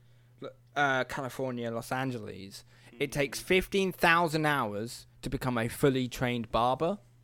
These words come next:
Speaker 1: whereas it only takes about eight hundred hours to become a fully trained police officer.
Speaker 2: That's just ridiculous.
Speaker 1: And I would,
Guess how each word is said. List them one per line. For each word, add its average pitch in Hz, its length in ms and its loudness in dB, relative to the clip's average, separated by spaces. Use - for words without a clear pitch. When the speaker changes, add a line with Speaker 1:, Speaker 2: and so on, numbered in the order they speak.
Speaker 1:
whereas 143 440 8
it - 120 0
only 156 260 6
takes 151 220 0
about 135 280 0
eight 147 220 6
hundred 123 360 -2
hours 104 440 -2
to - 80 -10
become 113 260 0
a 107 80 2
fully 117 320 -2
trained 110 280 -4
police 110 340 -2
officer. 67 460 -8
Speaker 2:
That's - 440 -8
just - 300 -10
ridiculous. 101 720 -6
Speaker 1:
And 156 160 10
I 151 180 10
would, 151 240 6